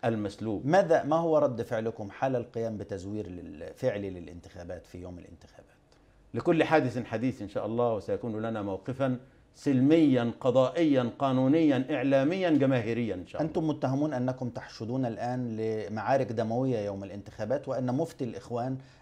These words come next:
Speaker 2: أفتى بأن يموت الإخوان على الصناديق.
Speaker 1: الإخوان كما قلت أنا سيحيون على الصناديق وسيحيون أمتهم على صناديقهم حتى لا تضيع أصواتهم هباء، فالصوت أمانة سنؤديها، ورب العزة سبحانه وتعالى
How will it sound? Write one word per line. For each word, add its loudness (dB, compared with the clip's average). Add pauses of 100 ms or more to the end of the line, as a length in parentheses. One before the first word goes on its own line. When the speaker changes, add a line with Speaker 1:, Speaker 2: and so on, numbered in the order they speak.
(100)
Speaker 2:
أفتى 2
بأن 0
يموت -2
الإخوان -6
على -6
الصناديق. -12 (720)
Speaker 1:
الإخوان 6
كما 4
قلت 2
أنا 4 (340)
سيحيون 6
على 4
الصناديق 0
وسيحيون 0
أمتهم 4 (240)
على 4
صناديقهم 2 (140)
حتى 2
لا 6
تضيع 2
أصواتهم 0
هباء، 2 (340)
فالصوت 2
أمانة 2 (160)
سنؤديها، 2 (260)
ورب 8
العزة 6
سبحانه -2
وتعالى 2